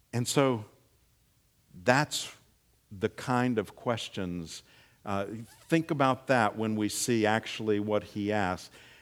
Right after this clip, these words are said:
that, uh, you know, this wasn't from a perspective, like in our world,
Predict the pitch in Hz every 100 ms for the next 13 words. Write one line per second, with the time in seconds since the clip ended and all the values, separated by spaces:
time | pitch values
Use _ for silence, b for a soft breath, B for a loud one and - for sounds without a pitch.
0 | B 101 104 98 - - 110 101 95 98
1 | 101 117 107 98 92 104 - 107 123 120
2 | 120 113 - 120 107 - 110 - 120 117
3 | 107 131 123 123 123 139 127 110 110 110